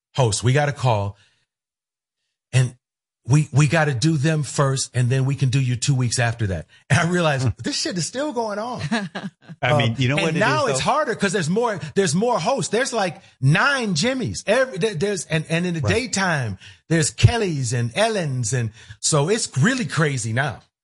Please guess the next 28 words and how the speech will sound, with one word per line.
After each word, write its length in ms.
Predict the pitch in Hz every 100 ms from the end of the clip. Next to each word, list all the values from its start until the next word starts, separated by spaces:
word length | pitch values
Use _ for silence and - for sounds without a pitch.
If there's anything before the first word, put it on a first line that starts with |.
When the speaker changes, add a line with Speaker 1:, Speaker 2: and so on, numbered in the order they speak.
| _ _ - - -
Speaker 2:
And 140 | 131
you 80 | 160
know 120 | 190
what, 140 | 190 175
Arsenio? 520 | 160 - 147 139 120
It's 140 | 87
so 160 | - 113
true. 400 | 107 101 90 78
And 200 | 95 85
I 140 | 82
say 300 | 101 - 120
this 220 | 113 104
all 140 | - 98
the 80 | 90
time. 280 | - 87 78 -
I 200 | 117 147
go, 360 | 107 98 90 - _
"Give 140 | - 190
me 140 | 208
the 120 | 151
guest 380 | 110 110 104 -
last. 540 | 90 87 82 64 - - _ _ _ _ -
Fuck 180 | 156
it. 100 | 123 -
Speaker 1:
<laughs> 100 | -
Speaker 2:
I'm 240 | 147 185 160
good 200 | 151 170
enough 360 | 110 87 90